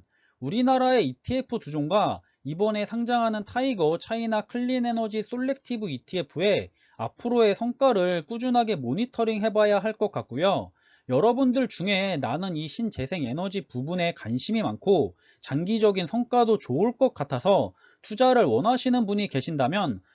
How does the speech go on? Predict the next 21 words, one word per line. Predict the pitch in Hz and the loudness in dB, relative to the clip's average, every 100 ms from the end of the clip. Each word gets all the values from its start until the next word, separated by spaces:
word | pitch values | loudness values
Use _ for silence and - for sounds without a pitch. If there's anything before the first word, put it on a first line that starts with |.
| _ | _
한번 | - 233 226 233 | 0 2 4 2
위에 | 139 135 214 240 | 0 -2 2 2
나와 | 135 156 190 | 4 4 4
있는 | 196 190 180 | 0 -4 -6
표안의 | - 240 247 180 156 165 135 | 0 4 4 4 0 0 -2
이티에프들을 | 117 135 - 254 262 240 190 151 131 180 - _ - | -4 -8 -6 -2 -2 -2 0 2 2 0 -6 _ -6
눈여겨보시면서 | 156 240 262 247 - 143 185 147 123 196 185 110 | 0 2 4 2 2 -4 -2 -2 0 2 2 2
투자를 | - 214 233 220 208 | -4 0 4 4 2
진행하시면 | - 151 160 160 233 254 165 139 147 | -2 -6 -6 -6 -2 0 2 0 0
될 | 117 107 | -4 -2
것 | 233 247 | 0 2
같습니다. | - - 147 120 147 135 78 - _ _ _ _ _ _ _ _ | 0 0 -2 2 4 2 -4 -16 _ _ _ _ _ _ _ _
사실 | _ 214 214 254 | _ -8 -2 -2
사 | 233 - - | -2 -6 -2
차 | 254 254 | -2 0
산업혁명의 | 254 254 247 220 185 202 233 156 | 0 -2 -2 -4 -4 0 0 0
모든 | 117 135 190 269 | -2 -4 0 2
부분이 | 247 247 262 226 196 196 | 2 0 0 0 0 -4
다 | - 160 | -6 -8
기대도 | - 139 160 220 233 | -6 -4 2 2 2
되고 | 185 151 123 147 | 0 0 -2 -2